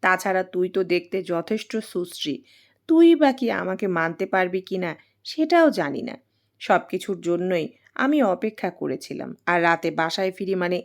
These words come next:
এই না যে আমি নেশা করে বাইরে বসে, বিষয়টা তা না। তোর অনার্স পড়ুয়ার হা-, স্বামীর এটা ফাইনাল ইয়ার, বাবা চলে যাওয়ার পরে ব্যবসা সামলাচ্ছি,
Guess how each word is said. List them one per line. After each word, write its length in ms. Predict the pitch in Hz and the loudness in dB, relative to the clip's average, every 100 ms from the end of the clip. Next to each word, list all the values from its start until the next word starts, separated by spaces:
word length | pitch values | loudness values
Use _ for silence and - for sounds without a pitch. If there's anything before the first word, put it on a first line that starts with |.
| - | -4
এই 240 | 180 196 | -2 2
না 180 | 226 202 | 2 0
যে 160 | 156 170 | 0 -2
আমি 160 | 180 | -2
নেশা 360 | 175 170 170 220 | -4 -6 -6 -8
করে 360 | - 226 185 - _ _ _ 170 | -4 -2 -2 -6 _ _ _ 0
বাইরে 320 | 180 175 175 | 2 4 2
বসে, 380 | - - - - _ _ _ _ | -4 -8 -10 -12 _ _ _ _
বিষয়টা 480 | - 214 254 254 247 | -4 0 0 2 0
তা 260 | 247 160 - | 0 -2 -2
না। 260 | - - _ _ _ _ _ _ | -6 -14 _ _ _ _ _ _
তোর 400 | 226 254 247 - _ - | 6 6 6 0 _ 2
অনার্স 420 | 175 190 220 226 - | 4 4 2 0 -2
পড়ুয়ার 380 | 190 190 185 | 2 4 2
হা-, 120 | 185 165 | 0 -6
স্বামীর 540 | - 156 170 160 - - - | -4 -2 -2 -6 -8 -10 -4
এটা 160 | 285 | -2
ফাইনাল 500 | 330 - 185 202 190 | -2 0 2 2 0
ইয়ার, 200 | 147 - - _ | -2 -6 -12 _
বাবা 240 | 170 165 156 | 2 4 2
চলে 320 | 160 165 165 | -2 -2 -2
যাওয়ার 300 | 175 170 170 | 0 2 0
পরে 280 | 170 170 160 | 0 0 0
ব্যবসা 380 | 160 156 - | -2 -2 -6
সামলাচ্ছি, 760 | 180 165 151 156 165 - 143 - | -4 -6 -2 -2 -4 -6 -10 -10